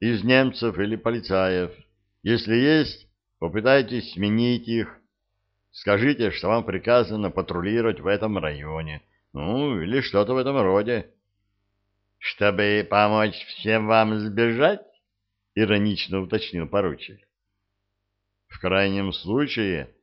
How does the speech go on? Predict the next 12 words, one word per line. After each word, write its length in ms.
у 80
нас 340
появится 600
возможность 880
ещё 600
минут 340
десять-пятнадцать 1300
пообщаться». 960
«Ну, 420
разве 540
что 260
пообщаться». 1300